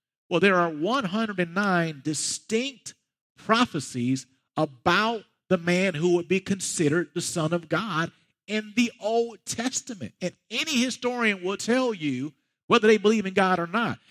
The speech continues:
that the book of Isaiah and the book of Micah and, and the book of Malachi were written hundreds of years before Jesus came. These prophecies told us that he would be born of a virgin.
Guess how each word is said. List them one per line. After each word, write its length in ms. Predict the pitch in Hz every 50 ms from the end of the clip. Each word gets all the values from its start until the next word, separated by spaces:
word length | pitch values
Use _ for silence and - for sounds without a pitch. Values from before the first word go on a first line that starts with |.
| _ _ -
that 160 | 196 185 190
the 60 | 165 147
book 280 | - 190 226 220 -
of 120 | 240 220 202
Isaiah 640 | 196 202 208 196 160 175 202 208 202 180 139 120
and 80 | 120 120
the 60 | 123
book 280 | - 185 214 214 -
of 100 | - 208
Micah 560 | 180 165 165 170 196 214 202 - - 170 151 127
and, 160 | 117 117 - - - -
and 100 | - 165
the 60 | 135 113
book 240 | - - 220 -
of 80 | 226 202
Malachi 580 | 175 196 214 214 208 175 - 170 156 139 139 147
were 120 | 160 156
written 260 | 156 185 208 190 185
hundreds 800 | 165 131 - - 135 170 240 277 294 294 269 285 285 254 196 -
of 120 | 233 220 185
years 460 | 185 233 262 240 208 190 185 180 -
before 360 | - 180 170 - 208 208 180
Jesus 400 | - - 196 196 175 180 190 -
came. 380 | - - 185 226 214 117 85 - _ _ _ _ _ _ _ _ _ _ _ -
These 140 | - 220 -
prophecies 580 | - - 214 214 208 208 208 - 208 208 175
told 300 | - - 190 214 220 214
us 160 | 214 208 202 - - - - -
that 140 | 190 175 147
he 120 | 170 208
would 100 | 208 185
be 120 | 202 208 196
born 480 | 139 113 151 170 185 196 202 202 202
of 140 | 202 196 208
a 100 | 208 208
virgin. 480 | 185 196 208 214 208 185 - - 107